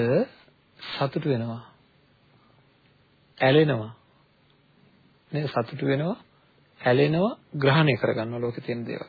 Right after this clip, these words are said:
සතුටු වෙනවා, ඇලෙනවා, ග්‍රහණය කරගන්නවා. හැබැයි මේ, අ, ආදීනවානුදස්සන ඥානය දක්වා වර්ධනය කරගත්ත කෙනෙකුට ඒකේ සතුටු වීම,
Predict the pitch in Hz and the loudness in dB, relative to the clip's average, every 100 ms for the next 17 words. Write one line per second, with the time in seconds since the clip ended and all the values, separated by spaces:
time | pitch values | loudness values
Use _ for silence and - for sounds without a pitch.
0 | - - 120 - 131 123 120 117 160 190 | -16 -6 -6 -6 -2 0 0 0 -2 -2
1 | 127 123 123 147 269 - _ _ - - | 0 0 2 2 0 -6 _ _ -20 -20
2 | - - 131 127 131 113 - 143 143 135 | -20 -4 0 2 2 0 -4 -6 -8 -12
3 | 127 - - _ _ - 151 151 139 139 | -14 -20 -20 _ _ -2 2 6 6 6
4 | 135 - - - _ _ _ 147 180 202 | 2 -4 -20 -20 _ _ _ 4 8 8
5 | 220 - 156 131 135 131 143 165 196 202 | 6 2 2 2 2 4 6 6 6 8
6 | 202 196 190 175 160 - 165 151 139 135 | 8 6 6 4 4 2 0 2 2 2
7 | 139 135 131 123 - 131 127 123 127 170 | 2 2 2 2 2 4 4 4 4 4
8 | 185 165 131 123 - 131 123 123 123 147 | 4 4 4 2 -4 -6 -6 -8 -2 2
9 | 180 - _ _ _ _ _ - 135 127 | 2 0 _ _ _ _ _ -6 -2 0
10 | - 127 127 139 147 151 | 0 0 -2 0 2 2